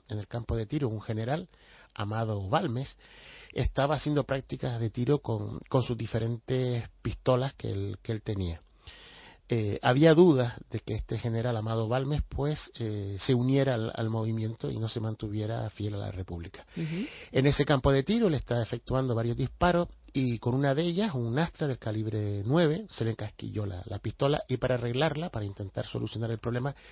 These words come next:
Speaker 1: parece ser que la cogió con la mano derecha por el cañón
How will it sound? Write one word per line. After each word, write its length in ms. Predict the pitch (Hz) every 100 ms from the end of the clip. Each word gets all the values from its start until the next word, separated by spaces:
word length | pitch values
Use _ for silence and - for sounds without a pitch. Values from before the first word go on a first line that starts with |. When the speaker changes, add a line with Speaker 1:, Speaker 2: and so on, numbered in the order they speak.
| - - - - -
Speaker 1:
parece 240 | - 131 135
ser 180 | 143
que 100 | -
la 140 | 127 113
cogió 400 | 117 - 143 151
con 120 | 110
la 100 | 107
mano 220 | 117 123
derecha 320 | 120 131 127
por 160 | 120 127
el 100 | 123
cañón 460 | - 127 151 175